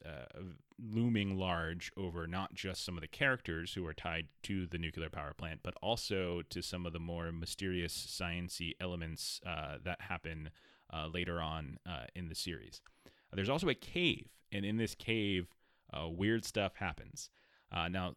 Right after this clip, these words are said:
the, the, the beginning of the, the series starts with, like, the, a bunch of these teenagers, these high school friends, um, while uh, they go kind of exploring around in the woods near this cave.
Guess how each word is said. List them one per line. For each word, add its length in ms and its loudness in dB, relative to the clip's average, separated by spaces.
the, 380 2
the, 240 2
the 60 -2
beginning 460 4
of 100 4
the, 100 4
the 160 2
series 400 2
starts 320 2
with, 100 0
like, 140 2
the, 80 0
a 40 0
bunch 280 2
of 80 0
these 360 2
teenagers, 560 4
these 160 -2
high 120 2
school 220 -2
friends, 800 2
um, 460 -2
while 600 2
uh, 100 -4
they 120 0
go 140 4
kind 200 0
of 80 -2
exploring 540 2
around 640 2
in 80 -4
the 80 0
woods 400 2
near 160 4
this 180 -2
cave. 440 4